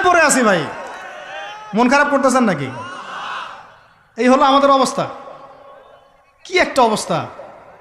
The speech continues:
আমরা পড়ে আছি এখনো কলা নিয়ে। কলা মানে রাস্তাঘাটে আমরা বের হব হনুমানের মূর্তি নিয়ে, বানরের মূর্তি নিয়ে, দেখেন নাই?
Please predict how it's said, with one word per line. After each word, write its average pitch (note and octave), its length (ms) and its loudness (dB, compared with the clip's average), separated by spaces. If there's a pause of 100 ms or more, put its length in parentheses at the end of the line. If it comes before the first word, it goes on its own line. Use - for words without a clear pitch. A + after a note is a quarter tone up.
(380)
আমরা C4+ 220 2
পড়ে C#4+ 240 4
আছি D4+ 200 4
এখনো D4 260 4 (100)
কলা D4+ 280 6
নিয়ে। A#3 360 4 (400)
কলা C4+ 220 6
মানে D4+ 300 4 (1000)
রাস্তাঘাটে C4+ 640 4
আমরা C4+ 240 4
বের B3 160 4
হব B3+ 180 4
হনুমানের B3+ 560 4
মূর্তি B3 280 0
নিয়ে, A3+ 360 0 (520)
বানরের B3 420 4
মূর্তি B3 260 2
নিয়ে, A3 320 2 (880)
দেখেন G3+ 200 2
নাই? D#4 180 2